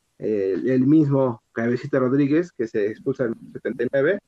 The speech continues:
y bueno, una, una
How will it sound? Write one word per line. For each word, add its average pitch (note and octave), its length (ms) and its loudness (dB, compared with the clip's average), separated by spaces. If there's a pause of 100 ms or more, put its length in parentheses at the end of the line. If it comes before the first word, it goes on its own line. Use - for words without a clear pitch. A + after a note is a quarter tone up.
(520)
y E3+ 420 6
bueno, C3+ 380 0
una, B2 840 0
una C3 340 0